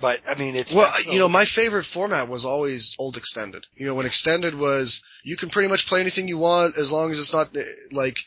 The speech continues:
Speaker 2: all the really crazy broken stuff is also, like, fragile as well.
Speaker 1: Yeah.
Speaker 2: Um,
Speaker 1: Old
Speaker 2: but
Speaker 1: Extended was fun.
Speaker 2: Oh, it was,
Speaker 1: I
Speaker 2: like, the best format ever.
Speaker 1: They ruined Old Extended when they made it double standard. It's like, why the fuck would you do that?
Speaker 2: Yeah, when they started rotating it, it used to just be, like, from Ice Age to, to current with,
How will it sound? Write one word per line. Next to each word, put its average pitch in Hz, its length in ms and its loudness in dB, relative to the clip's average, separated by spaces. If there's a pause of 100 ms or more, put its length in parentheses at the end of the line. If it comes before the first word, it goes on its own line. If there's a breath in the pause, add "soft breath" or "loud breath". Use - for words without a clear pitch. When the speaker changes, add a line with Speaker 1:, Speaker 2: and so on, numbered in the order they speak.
(140)
Speaker 2:
all 156 180 6
the 165 100 4
really 151 300 2
crazy 156 360 0
broken 139 360 -2
stuff 143 340 0
is 131 140 -2
also, 131 320 2
like, 127 300 -2
fragile 135 720 -4
as 107 180 -4
well. 117 460 -6
Speaker 1:
Yeah. 117 200 -2 (140)
Speaker 2:
Um, 107 180 -14
Speaker 1:
Old 220 300 2
Speaker 2:
but 262 80 2
Speaker 1:
Extended 190 440 2
was 98 120 -8
fun. 107 400 -12
Speaker 2:
Oh, 139 220 2
it 120 40 -2
was, 127 80 2
Speaker 1:
I - 160 0
Speaker 2:
like, 139 200 -2
the 160 120 -2
best 175 240 4
format 165 320 -4
ever. 127 240 -6
Speaker 1:
They 196 160 -2
ruined 180 380 -6
Old 143 160 -4
Extended 127 480 -6
when 101 160 -14
they 104 100 -8
made 104 200 -4
it - 40 -18
double 104 240 -8
standard. 110 420 -4
It's 110 180 -2
like, 117 100 -8
why - 140 -2
the 262 60 -10
fuck - 220 -2
would 127 120 -12
you - 80 -10
do 92 160 -16
that? 113 180 -10
Speaker 2:
Yeah, 175 320 4
when 165 220 -4
they 180 80 -4
started 180 340 -2
rotating 160 460 -4
it, 170 100 -4
it 143 160 -4
used 185 240 -8
to - 60 -10
just 160 200 -6
be, 156 120 -8
like, 151 180 -4
from 135 220 -10
Ice 127 260 -4
Age 127 440 -4
to, 123 340 -8
to 123 100 -8
current 120 480 -6
with, 117 200 -8